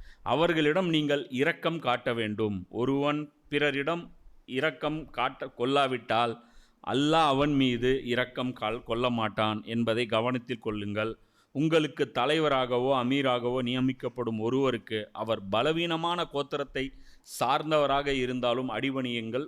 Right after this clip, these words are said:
ஒத்துழையுங்கள் அப்படின்னு அவர் சொல்றாங்க நபி ஸல்லல்லாஹு அலைஹி வஸல்லம். இதுக்கு வந்து அவர் என்ன சொல்றாரு? அஹ், நபி ஸல்லல்லாஹு அலைஹி வஸல்லம் சொன்னதை அப்படியே சொல்லிட்டு என்ன சொல்றாரு? ஆம், "கட்டளையை செவியேற்று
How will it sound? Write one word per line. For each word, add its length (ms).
ஒத்துழையுங்கள் 800
அப்படின்னு 320
அவர் 220
சொல்றாங்க 440
நபி 280
ஸல்லல்லாஹு 40
அலைஹி 220
வஸல்லம். 180
இதுக்கு 240
வந்து 160
அவர் 140
என்ன 160
சொல்றாரு? 640
அஹ், 160
நபி 240
ஸல்லல்லாஹு 20
அலைஹி 180
வஸல்லம் 80
சொன்னதை 360
அப்படியே 240
சொல்லிட்டு 380
என்ன 120
சொல்றாரு? 520
ஆம், 760
"கட்டளையை 640
செவியேற்று 680